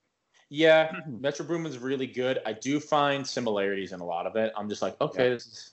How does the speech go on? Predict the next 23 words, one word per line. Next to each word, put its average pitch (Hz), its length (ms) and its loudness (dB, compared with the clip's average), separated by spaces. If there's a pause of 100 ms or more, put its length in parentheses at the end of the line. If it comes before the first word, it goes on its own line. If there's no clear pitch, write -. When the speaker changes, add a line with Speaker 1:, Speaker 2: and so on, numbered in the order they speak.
Speaker 1:
we're - 100 -10
Speaker 2:
Yeah, 120 60 2
Speaker 1:
doing 123 120 2
it 127 60 -2
Speaker 2:
it's 127 80 -6
Speaker 1:
again." 104 320 0 (280)
Speaker 2:
okay. 95 120 -14 (800)
And 156 160 2
I 151 100 4
think 170 180 -2
Speaker 1:
Yeah. 127 60 0
Speaker 2:
also, 131 280 2
like, 117 220 -2
some 107 240 -6
of 101 60 -8
it 101 120 -2
is 92 380 -10 (1160)
he's 131 180 -6
done 135 140 2
a 135 80 0
lot 131 140 4
of 127 100 -4
stuff. 117 240 -4